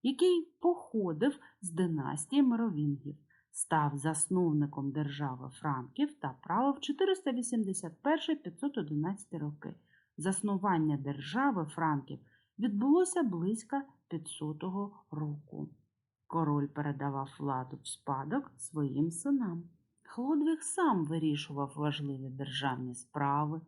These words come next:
радячись лише з представниками родової знаті.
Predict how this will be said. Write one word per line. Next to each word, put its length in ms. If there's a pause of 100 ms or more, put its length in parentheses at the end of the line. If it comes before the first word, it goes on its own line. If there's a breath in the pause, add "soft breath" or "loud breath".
(440)
радячись 800
лише 420
з 60
представниками 1000
родової 560
знаті. 600